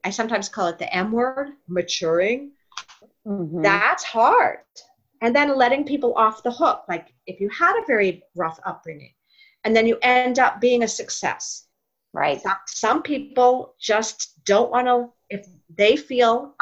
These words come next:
Speaker 1: unconsciously that they're not only functionality, but they're thriving, lets those people that genuinely hurt them in their past off the hook.
Speaker 2: Right, right.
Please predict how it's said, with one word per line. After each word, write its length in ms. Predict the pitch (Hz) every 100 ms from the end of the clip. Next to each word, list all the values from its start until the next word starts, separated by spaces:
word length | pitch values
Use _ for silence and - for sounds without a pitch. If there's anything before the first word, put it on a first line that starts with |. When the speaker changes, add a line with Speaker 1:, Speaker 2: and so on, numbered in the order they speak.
| 202
Speaker 1:
unconsciously 640 | 254 262 175 170 - 220
that 240 | 208 151 -
they're 180 | 170 160 _
not 240 | 196 262
only 220 | 330 208 170
functionality, 920 | 269 320 - 196 151 151 156 160 156
but 120 | 160
they're 160 | 156 156
thriving, 1120 | - 180 165 220 359 381 - 233 135 147 240 _ _ _
lets 400 | 170 196 233 -
those 220 | - 214 226
people 280 | 214 208 226
that 160 | 226
genuinely 600 | - 196 247 339 294 277
hurt 360 | - 294 302 302
them 160 | 180
in 80 | 170
their 140 | 160 156
past 480 | 143 - - - - _ _ _ -
off 340 | 170 175 180
the 80 | 254
hook. 260 | 262 440 - - _ _ _ _ _ _ _
Speaker 2:
Right, 460 | 147 143 143 135 127
right. 280 | 175 147 139